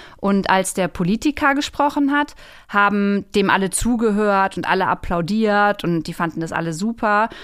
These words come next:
Und als ich dann angefangen habe zu reden und gesagt habe, „Hey, ich sehe das aber gar nicht so wie du“, da fingen im Publikum die Männer an, untereinander zu reden. Sie haben mir nicht mehr zugehört und sie haben einfach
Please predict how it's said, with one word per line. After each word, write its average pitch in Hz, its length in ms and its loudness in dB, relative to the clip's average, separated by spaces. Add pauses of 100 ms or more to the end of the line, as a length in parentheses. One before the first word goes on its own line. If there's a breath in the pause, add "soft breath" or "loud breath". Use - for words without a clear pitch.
(240 loud breath)
Und 196 240 -2
als 180 160 -2
ich 269 140 -2
dann 247 140 0
angefangen 185 460 -2
habe 165 240 -4
zu - 160 -12
reden 160 460 -2
und 190 100 -6
gesagt 180 380 -2
habe, 175 140 -6
„Hey, 190 360 -2
ich 175 160 -6
sehe 240 140 0
das 254 160 2
aber 175 180 0
gar 160 220 0
nicht 160 160 -4
so 151 160 -4
wie 151 80 -2
du“, 247 400 2 (420 loud breath)
da 190 380 2
fingen 240 340 -2
im 214 100 -4
Publikum 233 600 -2
die 190 80 -2
Männer 208 320 2
an, 196 180 0
untereinander 165 480 -2
zu - 140 -10
reden. 190 580 2
Sie 180 140 -4
haben 170 100 -2
mir 170 80 -2
nicht 160 180 -4
mehr 175 140 -4
zugehört 196 800 0
und 175 120 -6
sie 190 140 -2
haben 190 160 0
einfach 185 460 -4